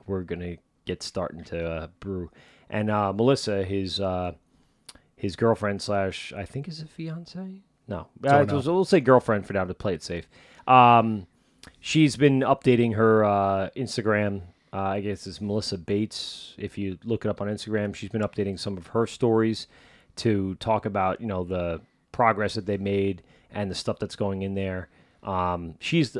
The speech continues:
Speaker 1: I guess, the designer, the look and feel of the place, and he's, of, of course, worried
Speaker 2: The
Speaker 1: about
Speaker 2: brewer.
Speaker 1: the
Speaker 2: Yeah.
Speaker 1: actual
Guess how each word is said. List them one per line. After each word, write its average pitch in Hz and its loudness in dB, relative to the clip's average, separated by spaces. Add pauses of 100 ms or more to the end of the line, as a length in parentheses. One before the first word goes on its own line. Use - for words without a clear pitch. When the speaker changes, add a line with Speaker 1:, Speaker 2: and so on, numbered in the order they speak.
Speaker 1:
I 120 0
guess, 110 2
the 104 -8
designer, 98 -2
the 95 -2
look 98 -2
and 95 -8
feel 104 -2
of 98 -2
the 101 -2
place, 98 -4
and 85 -10
he's, 95 -6
of, 80 -10 (160)
of - -18
course, - -8
worried 92 -4
Speaker 2:
The 135 2
Speaker 1:
about 107 0
Speaker 2:
brewer. 107 -4 (340)
Speaker 1:
the 139 4
Speaker 2:
Yeah. 110 6
Speaker 1:
actual 92 -2